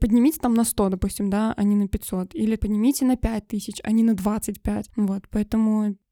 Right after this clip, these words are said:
показалось сейчас очень важным это сказать. Так вот, пробить финансовый потолок, если механическими какими-то инструментами,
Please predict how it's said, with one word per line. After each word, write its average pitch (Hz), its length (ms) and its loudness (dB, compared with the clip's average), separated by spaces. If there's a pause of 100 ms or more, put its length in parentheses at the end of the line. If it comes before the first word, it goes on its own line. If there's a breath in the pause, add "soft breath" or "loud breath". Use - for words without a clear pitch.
показалось 240 440 2
сейчас 214 400 -4
очень 214 320 -2
важным 220 420 2
это 220 200 -4
сказать. 208 420 -4 (100)
Так - 160 -2
вот, 233 240 0 (120)
пробить 233 320 2
финансовый 247 420 0
потолок, 240 560 0
если 226 560 0
механическими 226 880 2
какими-то 226 480 0
инструментами, 254 720 2